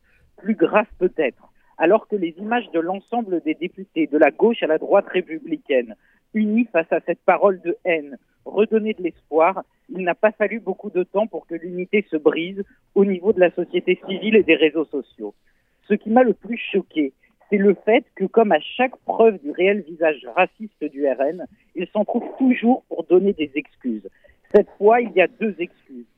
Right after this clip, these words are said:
L'excuse grammaticale d'abord. Le retourne en Afrique, disait-il, au pluriel, les migrants ou le bateau, ou au singulier,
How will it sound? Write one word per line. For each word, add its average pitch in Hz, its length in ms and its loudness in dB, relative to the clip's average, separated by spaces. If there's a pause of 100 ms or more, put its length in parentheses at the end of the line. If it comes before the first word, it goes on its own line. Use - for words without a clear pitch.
(260)
L'excuse 262 460 -4
grammaticale 196 840 0
d'abord. 123 420 -6 (260)
Le 180 120 0
retourne 220 400 -4
en 196 120 -8
Afrique, 208 380 -10 (140)
disait-il, 185 640 -2 (240)
au 190 80 4
pluriel, 196 760 2 (220)
les 190 200 -2
migrants 190 580 -6 (260)
ou 233 100 -4
le 202 140 0
bateau, 190 500 0 (220)
ou 175 140 -4
au 170 40 -6 (100)
singulier, 202 680 -2